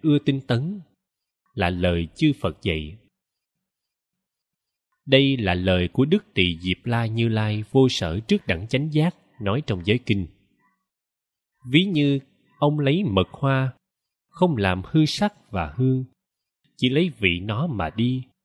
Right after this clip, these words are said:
Tỳ kheo vào làng cũng thế, đừng làm chống trái việc người, không xem làm cùng chẳng làm,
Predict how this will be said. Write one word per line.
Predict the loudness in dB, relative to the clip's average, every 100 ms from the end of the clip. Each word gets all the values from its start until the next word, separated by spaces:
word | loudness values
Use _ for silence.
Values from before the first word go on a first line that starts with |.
| _ _ _ _ 2
Tỳ | 2
kheo | 4 2 2
vào | 2 0 0
làng | 0 -2 -4
cũng | -6 -6 -2
thế, | 0 0 -4 -8 _ _ _ _ _ _
đừng | -2 0
làm | -2 -2 -4
chống | -2 -2
trái | -2 -2 -2 -4 -2
việc | -2 -2
người, | -4 -2 -4 -10 _ _ _ _ _
không | _ -2 0 0
xem | -2 0 0 -4 -12 _ _ -10
làm | -4 -2 -4 -8 -18 _
cùng | -4 -4 -6
chẳng | -10 -6
làm, | -2 -2 -4